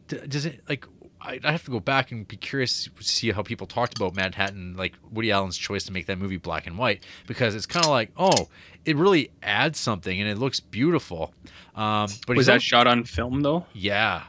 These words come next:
Speaker 1: it sure was. Um, and then Roma. So the story goes, his cinematographer was not available, his usual dude, and so he
Speaker 2: Hmm.
Speaker 1: shot this movie himself, uh,
Speaker 2: Mm-hmm.
Speaker 1: a la P T Anderson,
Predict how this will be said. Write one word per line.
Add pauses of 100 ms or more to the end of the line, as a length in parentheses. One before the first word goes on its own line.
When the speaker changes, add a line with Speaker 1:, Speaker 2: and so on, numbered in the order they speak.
Speaker 1:
it
sure
was. (260)
Um, (140)
and
then
Roma. (320)
So
the
story
goes,
his
cinematographer
was
not
available,
his
usual
dude, (240)
and
so
he
Speaker 2:
Hmm.
Speaker 1:
shot
this
movie
himself, (460)
uh,
Speaker 2:
Mm-hmm.
Speaker 1:
a
la
P
T
Anderson,